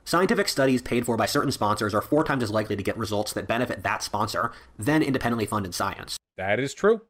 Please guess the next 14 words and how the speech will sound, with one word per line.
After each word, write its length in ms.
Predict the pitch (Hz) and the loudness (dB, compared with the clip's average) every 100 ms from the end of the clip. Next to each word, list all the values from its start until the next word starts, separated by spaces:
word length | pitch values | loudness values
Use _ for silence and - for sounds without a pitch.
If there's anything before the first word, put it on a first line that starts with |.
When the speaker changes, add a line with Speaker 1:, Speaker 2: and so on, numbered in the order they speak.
| _ | _
Speaker 2:
Corporations 720 | 117 113 117 120 127 131 117 | -4 -2 2 0 0 -8 -4
will 120 | 110 | -2
absolutely 600 | 110 120 - 120 120 120 | 2 2 0 -6 -6 -4
wink, 320 | 101 104 113 - | -4 -4 -4 -6
wink, 240 | 110 101 | -8 -6
nudge, 280 | 101 104 101 | -4 -2 -2
nudge 300 | 104 95 - | -4 -4 -2
bias 380 | 98 104 104 - | 0 0 -2 -6
the 80 | |
results 460 | 95 95 101 101 - | -6 -2 -2 -2 -4
of 160 | 95 - | -6 -6
research 580 | 85 113 127 98 98 - | -4 -4 -2 -4 -4 -4
done 360 | 95 90 110 - | -4 -4 -8 -4
by, 380 | 87 90 95 | -2 -2 -4